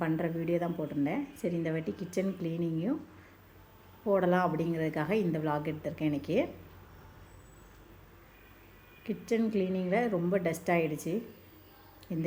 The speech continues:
எக்ஸாஸ்ட் ஃபேன் கிட்ட எல்லா பக்கமுமே என்ன செஞ்சு அப்படின்னா நிறைய ஒட்டடை இருக்குது. அதனால் இது எல்லாத்தையுமே க்ளீன் பண்ணணும் அப்படிங்கிறதுக்காக அதில் இருக்கிற ஒட்டடை எல்லாத்தையுமே ஃபஸ்ட்டு க்ளீன் பண்ணிவிட்டு அதுக்கப்புறமா என்ன செய்யலாம் அப்படின்ட்டு கிச்சன்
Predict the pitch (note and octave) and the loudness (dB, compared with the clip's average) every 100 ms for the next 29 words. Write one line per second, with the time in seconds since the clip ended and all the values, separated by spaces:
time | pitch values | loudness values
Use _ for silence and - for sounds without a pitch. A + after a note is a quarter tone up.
0 | E3 D#3+ F#3 F3+ F3 F3 E3 D#3+ F3 E3 | 0 2 0 0 -2 -2 -2 -2 0 0
1 | E3+ G3+ F3 E3+ E3 F3 E3 D#3+ F3 D#3 | 0 0 -2 -2 -2 0 -2 -2 -4 -2
2 | E3 D#3 F3+ G3 D#3+ E3+ D#3 - E3+ E3 | -2 -2 -2 -2 0 0 0 -2 -2 0
3 | E3 D#3 D3+ C#4 - - - - - F3 | -2 -4 -6 -6 -10 -20 -20 -20 -6 -2
4 | E3 E3 E3+ F#3 E3 D#3+ G3 F3+ E3+ F3+ | -2 0 2 4 2 2 0 0 -2 -2
5 | F#3 F3+ F3 E3 D#3+ E3 D#3+ D#3 D#3 D3+ | -2 0 0 0 0 -2 -2 -2 -2 -2
6 | D#3 G#3 F3+ D#3+ D#3 D#3+ F3 D#3+ D#3 E3+ | -2 -2 0 0 -2 -2 -2 -2 -2 -4
7 | E3 D#3 D3+ D3+ D3+ C4 G4+ - - - | -2 -2 -2 -2 -2 -2 -2 -10 -20 -8
8 | - F3+ F#3+ F#3 F3+ F#3 F#3 D#3 D#3 A3+ | -4 -2 -2 -2 0 0 2 2 4 4
9 | C#4 E3+ E3 E3 E3 E3 E3+ D#3 D3+ D#3 | 4 4 0 -2 0 0 2 2 0 0
10 | D#3 D#3 C#3 C#3 C#3 G#4 - - - - | 2 0 0 2 2 0 -4 -18 -20 -20
11 | - - - - - - - - - - | -20 -20 -20 -20 -20 -20 -20 -20 -20 -20
12 | - - G#3+ - F#3 | -10 -4 -2 0 0